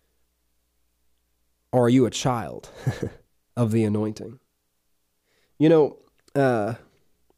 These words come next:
a D N A test doesn't lie. You know, uh,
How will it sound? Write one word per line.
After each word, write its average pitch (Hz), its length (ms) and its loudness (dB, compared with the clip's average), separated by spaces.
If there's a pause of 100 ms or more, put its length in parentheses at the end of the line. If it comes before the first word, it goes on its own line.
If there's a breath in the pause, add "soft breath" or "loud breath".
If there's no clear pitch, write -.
(400)
a 135 60 2
D 196 220 4
N 151 80 4
A 135 140 4
test 127 400 -2
doesn't 107 300 -2
lie. 85 340 -10 (960)
You 135 100 2
know, 131 200 4
uh, - 200 -8